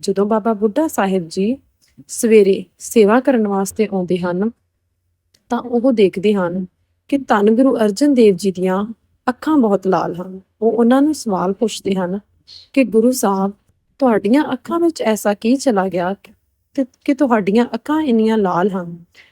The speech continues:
ਤਾਂ ਗੁਰੂ ਸਾਹਿਬ ਜੀ ਨੇ ਜਵਾਬ ਦਿੱਤਾ ਕਿ "ਸਾਡੀ ਅੱਖਾਂ ਵਿੱਚ ਸਾਰੀ ਰਾਤ ਰੜਕ ਪੈਂਦੀ ਰਹੀ।" ਤਾਂ ਉਹਨਾਂ ਨੇ ਪੁੱਛਿਆ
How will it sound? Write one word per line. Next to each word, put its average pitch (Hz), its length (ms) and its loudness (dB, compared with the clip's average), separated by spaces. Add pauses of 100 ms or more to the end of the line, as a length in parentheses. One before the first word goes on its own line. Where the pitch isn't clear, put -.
(120)
ਤਾਂ 262 100 2
ਗੁਰੂ 226 240 2
ਸਾਹਿਬ 311 340 -2
ਜੀ 302 120 0
ਨੇ 285 140 2
ਜਵਾਬ 190 320 -2
ਦਿੱਤਾ 190 320 -4
ਕਿ 240 140 -6
"ਸਾਡੀ 240 500 -2 (100)
ਅੱਖਾਂ 233 340 -2
ਵਿੱਚ 196 180 -2
ਸਾਰੀ 277 440 0
ਰਾਤ 208 300 0
ਰੜਕ 185 340 -4
ਪੈਂਦੀ 175 300 -6
ਰਹੀ।" 175 220 -12 (1000)
ਤਾਂ 233 120 -2
ਉਹਨਾਂ 214 320 2
ਨੇ 240 100 4
ਪੁੱਛਿਆ 202 580 -2